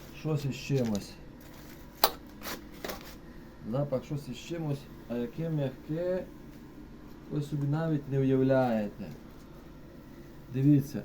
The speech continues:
дивіться, як воно заходить, дивіться, дивіться. О, о, о, о, о, о, о, о. Лавровий лист трошки вибираємо.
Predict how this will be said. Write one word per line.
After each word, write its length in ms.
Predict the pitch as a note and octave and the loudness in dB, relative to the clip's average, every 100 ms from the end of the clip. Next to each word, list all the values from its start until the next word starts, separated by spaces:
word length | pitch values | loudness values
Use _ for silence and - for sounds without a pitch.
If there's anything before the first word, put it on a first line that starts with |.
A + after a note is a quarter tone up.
| - | -2
дивіться, 500 | A#2+ C3+ C#3 - G#2+ | 2 6 6 6 2
як 200 | G#2+ - | 0 0
воно 180 | A2 G#2+ | 0 0
заходить, 400 | G#2 - G#2+ G#2 | -2 0 0 2
дивіться, 420 | B2 B2+ G#2+ - | 4 4 2 0
дивіться. 460 | A#2 B2 A#2+ G#2 - - | 0 4 4 2 -4 -4
О, 220 | A#2 A2 G2 - | 0 0 -2 -4
о, 200 | A2+ A2 G2 - | -2 0 -2 -4
о, 160 | A2 G#2 - - | -2 -2 -4 -4
о, 160 | G#2+ - - | -4 -4 -6
о, 160 | G#2+ G2 - | -4 -4 -8
о, 120 | G#2 G#2 - - | -10 -10 -8 -8
о, 80 | - - - | -8 -10 -12
о. 60 | - - - - - - - - - - - | -12 -12 -10 -10 -10 -14 -14 -10 -10 -10 -8
Лавровий 460 | A2 A2+ A#2 A#2 A2 | -4 0 0 0 0
лист 280 | A2+ G#2 - | 2 0 -2
трошки 300 | A2 - G#2+ G2+ | -4 -2 0 2
вибираємо. 720 | G#2 A2 B2 C3+ D3+ E3 E3 | 2 4 4 6 6 4 2